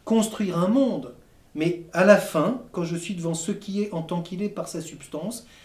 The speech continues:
le réel tel qu'il est dans son être s'impose comme premier. Je peux le nier, je peux l'écarter, mais je pourrai jamais le néantiser. Je peux faire comme s'il n'existait pas.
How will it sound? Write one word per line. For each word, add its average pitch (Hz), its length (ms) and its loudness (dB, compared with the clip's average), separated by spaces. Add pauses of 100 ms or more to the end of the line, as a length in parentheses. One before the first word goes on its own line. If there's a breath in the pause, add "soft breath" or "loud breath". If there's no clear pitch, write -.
(120)
le 185 120 4
réel 180 420 0
tel 208 200 0
qu'il 175 260 -8
est 196 60 -2
dans 165 180 -4
son 151 260 -6
être 170 220 -4
s'impose 156 560 -2
comme 165 200 -4
premier. 139 400 -12 (1800)
Je 175 140 2
peux 196 200 6
le 170 140 6
nier, 190 420 0
je 143 140 -6
peux 175 140 -6
l'écarter, 175 500 -4
mais 214 100 -4
je 170 60 -8
pourrai 170 180 -8
jamais 185 200 -2
le 233 80 -2
néantiser. 202 720 -2 (340 loud breath)
Je 160 100 -8
peux 180 160 -2
faire 214 200 -2
comme 160 140 -2
s'il 190 200 -2
n'existait 175 440 -6
pas. 220 340 -12